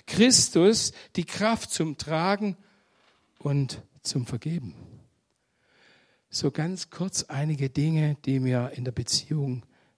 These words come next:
was fördert Beziehung, die mir wichtig sind. Da ist die Annahme und Herzlichkeit. Nehmt euch einander an, wie Christus euch angenommen hat. Nochmal.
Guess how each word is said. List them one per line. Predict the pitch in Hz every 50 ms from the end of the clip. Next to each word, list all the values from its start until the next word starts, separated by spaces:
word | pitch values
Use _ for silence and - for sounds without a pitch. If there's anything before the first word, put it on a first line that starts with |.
| - - - _ -
was | 143 156 165 165 - - - - _ -
fördert | - - 175 185 - 139 120 -
Beziehung, | 123 113 - - - 123 123 131 127
die | 123
mir | 131 127 127 127 - _ -
wichtig | - 120 131 143 - - - 127 113 98 -
sind. | - - 107 104 107 92 - - _ _ _ _ _ _ _ _ - _ _ _ _ _ -
Da | - 120
ist | 117 113 - -
die | 135 - _ -
Annahme | - 127 123 131 139 143 151 160 160 170 175 170 165 - _ _ _ _
und | _ - - 131 - -
Herzlichkeit. | 107 - - - - - - - - - - - - - - - - -
Nehmt | 131 143 156 175 202 196 -
euch | 147 139 131 - -
einander | 120 120 120 120 113 117 - - -
an, | 131 156 165 156 - - - - - - _
wie | - 110 107
Christus | - - - - 135 147 156 - - - - - 139 131 117 - - - - _ _ _ _ _ _ _ _ _ _ _ -
euch | - 151 147 127 107 101 82 - - - - - _ _ _ -
angenommen | 107 92 92 82 90 - 107 101 98 98 87 92 95 90 -
hat. | - - - _ - - - _ _ _ _ _ _ _ _ _ _ _ _ _ _ _ _ _ _ -
Nochmal. | - 101 87 - - 135 151 170 185 185